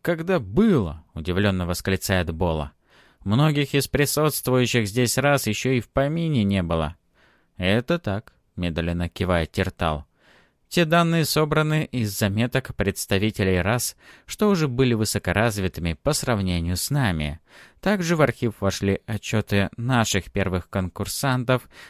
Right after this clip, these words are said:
побывавших в испытании». Те старые записи указывают на то, что раньше система очень часто выдавала задания такого плана.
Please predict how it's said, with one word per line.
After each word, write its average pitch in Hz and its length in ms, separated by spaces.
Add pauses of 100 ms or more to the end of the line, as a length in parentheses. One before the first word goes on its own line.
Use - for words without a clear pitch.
(140)
побывавших 92 880
в 80 140
испытании». 76 720 (460)
Те 92 140
старые 98 360
записи 101 480
указывают 90 540
на 92 120
то, 101 300
что 127 220
раньше 123 280
система 131 600 (240)
очень 147 400
часто 139 480
выдавала 92 520
задания 92 520
такого 87 380
плана. 73 500